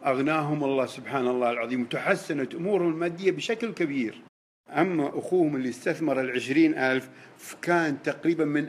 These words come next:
أكثرهم وأسرعهم غنى. للوقف أثر عجيب في نمو الثروة.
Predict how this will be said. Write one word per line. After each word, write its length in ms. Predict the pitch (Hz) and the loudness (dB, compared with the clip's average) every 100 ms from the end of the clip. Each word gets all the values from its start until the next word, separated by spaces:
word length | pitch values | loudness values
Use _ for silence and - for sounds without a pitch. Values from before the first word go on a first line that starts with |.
| 143 | -6
أكثرهم 600 | - - - 214 196 170 | -8 -8 -2 0 2 0
وأسرعهم 800 | 156 - 165 196 196 180 208 147 | 0 -4 -4 -4 -2 -2 0 2
غنى. 280 | 135 113 - - - - _ _ _ _ | 2 0 -4 -16 -20 -20 _ _ _ _
للوقف 580 | 110 131 135 156 156 117 - - | -4 -2 0 0 -2 -8 -18 -2
أثر 260 | 185 170 131 | 0 0 0
عجيب 400 | 117 131 170 165 | 0 0 -2 -2
في 180 | 165 147 | 2 2
نمو 300 | 143 160 131 | 2 0 0
الثروة. 580 | - 127 107 110 110 | 0 0 2 0 -2